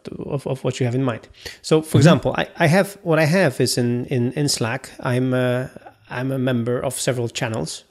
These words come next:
Speaker 1: right?
Speaker 2: Mm-hmm.
Speaker 1: And then I'm, I'm also, uh, like, communicating with se-, several people directly using Slack. And unlike you, I have, uh, push notifications set so that, uh,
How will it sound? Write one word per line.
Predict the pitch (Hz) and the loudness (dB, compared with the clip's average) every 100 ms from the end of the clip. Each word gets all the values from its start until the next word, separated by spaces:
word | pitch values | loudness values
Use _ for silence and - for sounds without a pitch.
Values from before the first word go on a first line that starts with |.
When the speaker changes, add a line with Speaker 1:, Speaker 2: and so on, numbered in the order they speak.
| - | -4
Speaker 1:
right? | 123 - - - | -2 -2 -8 -2
Speaker 2:
Mm-hmm. | 131 170 - _ _ _ | 2 2 0 _ _ _
Speaker 1:
And | 160 165 | 2 4
then | 180 | 4
I'm, | 170 170 | 2 2
I'm | 156 | 2
also, | 170 - 165 160 | 2 2 4 4
uh, | 165 131 127 131 117 - - _ _ - | 4 2 2 0 -2 -8 -20 _ _ -6
like, | 139 - - | -6 -6 -2
communicating | 135 143 147 139 | 2 4 4 2
with | 135 120 | 4 2
se-, | 117 143 | 0 -2
several | 127 123 | 2 2
people | - 127 - - - | 0 -2 -2 -10 -12
directly | - 117 104 - - _ _ - - - _ | -2 -2 -2 -6 -14 _ _ -20 -20 -20 _
using | 123 107 | -4 -4
Slack. | - - - - _ - - - - | -8 -10 -18 -20 _ -20 -20 -8 2
And | 147 131 - | 2 2 -2
unlike | 156 139 131 | 0 2 4
you, | 196 202 | 4 4
I | 156 139 | 4 6
have, | 135 135 - - | 6 4 0 0
uh, | 139 117 113 | 2 2 0
push | - 147 | -2 -2
notifications | 123 127 131 123 113 - | -2 -2 -2 -2 -2 -4
set | - 135 - - - | 0 0 -2 -8 -8
so | - 139 | -4 0
that, | 135 131 - | 2 0 -4
uh, | - 135 127 123 127 | -4 0 2 2 0